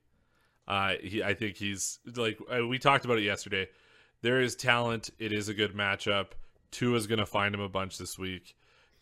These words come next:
Tight end landscape sucks. Gesicki's a great start this week. So,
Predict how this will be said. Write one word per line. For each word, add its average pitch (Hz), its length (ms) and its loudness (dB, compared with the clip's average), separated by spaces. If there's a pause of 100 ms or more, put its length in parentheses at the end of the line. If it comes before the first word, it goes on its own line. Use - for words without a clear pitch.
Tight 110 200 4
end 101 140 2
landscape 95 400 -2
sucks. - 460 -2 (180)
Gesicki's 95 680 -4
a 95 60 -10
great 90 300 -4
start 87 320 -8
this 82 180 -12
week. 85 220 -12
So, 87 320 -8